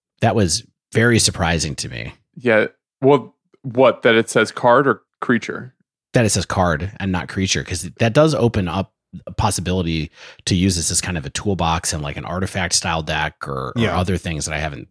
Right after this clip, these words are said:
Speaker 1: hadn't thought about too much yet.
Speaker 2: Yeah. I feel like the fact that it's a non-legendary profe-, protects us a little bit.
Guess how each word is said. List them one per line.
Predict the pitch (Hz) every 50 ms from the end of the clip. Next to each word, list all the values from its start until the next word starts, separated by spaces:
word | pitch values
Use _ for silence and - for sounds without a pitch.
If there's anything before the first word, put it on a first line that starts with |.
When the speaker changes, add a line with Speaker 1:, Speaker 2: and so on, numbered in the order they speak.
| -
Speaker 1:
hadn't | - - 87 76 - 76
thought | 85 80 78
about | 76 67 62 -
too | - - 67
much | 67 - - -
yet. | - 69 69 - _ _ _ _ _ _ _ -
Speaker 2:
Yeah. | 117 - 117 - _ _ _ _ _ _
I | - 123
feel | - 170 165 160
like | 156 156 147
the | - 131
fact | - 127 120 117 -
that | 127 120
it's | 113 -
a | 123
non-legendary | 113 110 104 104 110 107 107 107 113 117 113 117 110 107 107
profe-, | - - 117 101 - - 143 - - _
protects | _ - 120 107 - - 127 117 113 - - - -
us | 117 110 107 - -
a | 131
little | 120 113 110 110 110 117
bit. | 123 143 160 175 - -